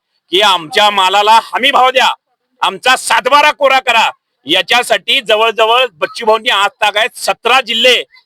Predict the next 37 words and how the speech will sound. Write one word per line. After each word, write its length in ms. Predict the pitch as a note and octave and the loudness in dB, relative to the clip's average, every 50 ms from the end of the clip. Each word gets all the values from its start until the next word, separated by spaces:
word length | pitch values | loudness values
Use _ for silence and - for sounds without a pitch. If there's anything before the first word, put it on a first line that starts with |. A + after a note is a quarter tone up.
| _ _ _ _ _ - - _ _ _ _ _ _ _ A#2 | _ _ _ _ _ -20 -20 _ _ _ _ _ _ _ -10
सतरा 400 | B2+ C#3 G#3 F#3+ - - A#3+ C4+ | -4 -2 -2 -2 -2 0 0 0
जिल्ह्यामधनं 720 | B3+ A3 A#3+ A#3+ B3+ C4+ C4+ C4+ C4 C#4 C4+ C4+ B3 G3+ D#3 - _ _ _ - | 0 0 0 0 0 2 0 0 -2 -2 -2 -2 -2 -2 -4 -6 _ _ _ -4
आपली 240 | F3+ - G#3 A#3 | -4 -4 -4 -6
शेतकऱ्यांची 600 | - - G#3+ G3+ - _ A#3 A#3 B3 A#3+ A3+ B3 | -6 -4 -6 -6 -4 _ -4 -4 -4 -4 -6 -6
जी 120 | A3 A#3 A#3+ | -4 -4 -2
काही 160 | - A#3 A#3 | -2 0 0
असेल 360 | A3 G3+ - A3+ A#3 A3+ G3+ | 0 -2 -2 -6 -8 -4 -2
यात्रा 320 | G3 F#3+ F#3 - A3 A3+ A3+ | -2 -2 -2 -2 -4 -4 -2
जी 100 | A3 A3+ | -2 -2
आहे, 200 | G#3+ G3+ A3 A#3 | 0 0 0 -2
शेतकऱ्यांना 480 | - G3+ F3 - _ G#3+ A3 A3+ A3+ A3 | -4 -6 -10 -6 _ -2 -2 -2 -2 -6
संबोधित 480 | - - A3 G#3 A3 A#3+ C4+ C4 C#4+ - - - | -4 -4 -4 -2 0 0 0 0 0 -6 -4 -2
केलेलं 240 | B3+ A#3+ B3 A#3+ | -2 0 0 2
आहे. 300 | A#3 G#3 A3 A#3 G#3+ F3 C#3 - _ _ _ _ _ _ | 2 2 2 2 0 -2 -4 -8 _ _ _ _ _ _
तर 100 | G#3 G#3+ | -2 0
अठरा, 480 | A#3 E3 F3+ F#3+ G3 - - G#3+ A#3 B3 | 0 0 0 -2 -2 -2 -4 -2 0 0
अ, 380 | A#3 G3+ E3 C#3+ D#3+ E3+ F3 E3+ E3 D#3 D3 | 0 0 -2 -2 -2 0 0 0 -2 -2 -2
जवळजवळ 180 | A3 A#3+ A#3+ | 0 0 2
अठ्ठावीस 520 | B3+ A#3+ G#3 F#3 - _ C4 C#4+ D4+ C#4+ - | 2 2 0 0 -2 _ -2 -2 -2 -2 -2
ऑक्टोबर 380 | - - _ - C4 C4+ C4+ | -4 -4 _ -2 0 0 2
रोजी 420 | C4 B3+ B3 A#3 A#3 B3+ A#3 F3+ C#3+ - _ _ _ _ _ - | 2 0 0 0 0 -2 -2 -4 -6 -10 _ _ _ _ _ -12
नागपूर 500 | D3 F3 F#3+ G3+ G#3 - - _ C#4+ C#4+ | -6 -2 0 0 0 -2 -2 _ -2 2
येथे 400 | C#4+ C4 B3+ - C#4+ C4+ C4 A#3 | 2 2 0 2 0 2 2 2
या 100 | A3+ A#3 A3 | 2 0 -2
सर्व 300 | - - C#4 D4 D#4+ D#4 | -2 -2 0 2 2 2
गोष्टीसाठी 640 | D4+ C4+ A#3 - - B3 - B3 G#3+ B3 A#3 F#3 C#3+ - _ _ _ _ _ | 2 0 -2 -4 -8 -8 -8 -8 -6 -6 -6 -8 -8 -12 _ _ _ _ _
आपण 300 | - - - - A#3+ A#3+ - | -2 -2 0 -2 -4 -4 -4
शेतकऱ्यांना 540 | - G#3+ G3+ - - A3+ A#3 A#3 A#3+ B3 B3 | -4 -6 -6 -4 -4 -4 -4 -2 -4 -4 -2
यांना 300 | A#3+ A#3 A3+ A#3+ B3 A#3 | -2 -2 -2 -2 -2 -2
भीक 220 | D#3 G3+ B3 - - - | -2 -4 -4 -4 -2 -2
मागायचं 320 | A#3+ A3+ A#3 A#3 - A#3 | -2 -2 -2 -2 -2 -2
नाही, 120 | A3+ A3+ | -2 -2
नागपूर 340 | A3 G#3 F#3+ - _ - A#3 | -2 -2 -4 -6 _ -6 -4
येथे 180 | A3+ G#3+ - G#3 | -4 -4 -2 -4
जाऊन 200 | G#3 A3 A3 G#3 | -4 -4 -4 -2
धडकायचं 480 | F3+ E3+ E3+ D#3 - A#3 A#3+ - B3 | -2 -4 -2 -2 -2 -4 -2 -2 0
आहे 180 | A3 A3 A#3+ C4 | 0 0 0 0